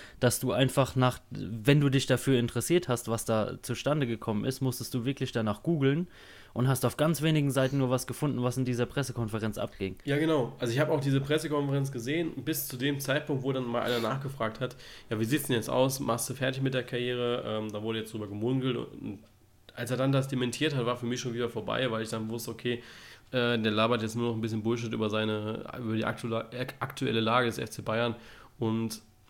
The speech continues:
Speaker 2: eben seine Verletzung.
Speaker 1: Ja.
Speaker 2: Aber das ist ja auch das, was wir hören wollen eigentlich. Also man kann jetzt nicht nur die Medien,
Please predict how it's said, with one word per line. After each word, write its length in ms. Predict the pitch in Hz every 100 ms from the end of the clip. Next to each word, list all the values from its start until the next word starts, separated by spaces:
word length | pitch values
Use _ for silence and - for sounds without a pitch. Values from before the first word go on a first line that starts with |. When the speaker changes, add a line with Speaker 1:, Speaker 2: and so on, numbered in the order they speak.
| - -
Speaker 2:
eben 220 | 113 107
seine 240 | 107 104
Verletzung. 480 | 104 104 110 - 90 - _ - - - - -
Speaker 1:
Ja. 200 | 117 110 - - - _ _ _ - - - - - - - - - - -
Speaker 2:
Aber 100 | 127
das 160 | 139 143
ist 80 |
ja 80 | 143
auch 60 | 135
das, 200 | 135 143
was 140 | 135
wir 100 | 127
hören 260 | 120 143 170
wollen 220 | 113 101
eigentlich. 240 | 98 104
Also 380 | 107 110 120 120 - - - -
man 200 | 110 113
kann 180 | 131 127
jetzt 100 | 139
nicht 100 | 143
nur 100 | 135
die 60 | 117
Medien, 680 | 120 156 151 120 110 110